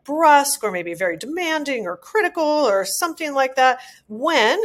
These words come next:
they're delivering a lot of value to the organization, right? Like maybe they have some really big clients or they're just extraordinary at, um,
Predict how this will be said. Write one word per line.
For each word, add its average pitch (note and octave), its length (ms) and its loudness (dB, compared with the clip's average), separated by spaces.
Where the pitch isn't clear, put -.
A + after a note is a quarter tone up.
they're C4 240 2
delivering B3 600 -2
a A3+ 40 0
lot G#3+ 180 2
of F#3+ 140 -2
value F#3+ 360 0
to F3+ 100 -12
the F3+ 120 -10
organization, F3+ 720 -8
right? F3 220 -4
Like F3+ 160 -8
maybe F3+ 180 -10
they E3+ 100 -6
have E3+ 160 -10
some E3 240 -14
really E3+ 140 -20
big B3+ 180 -4
clients D#4+ 580 -4
or F3 140 -6
they're F3 200 -4
just F3 340 -10
extraordinary G#3+ 1200 -2
at, G#3 340 0
um, G3 240 -6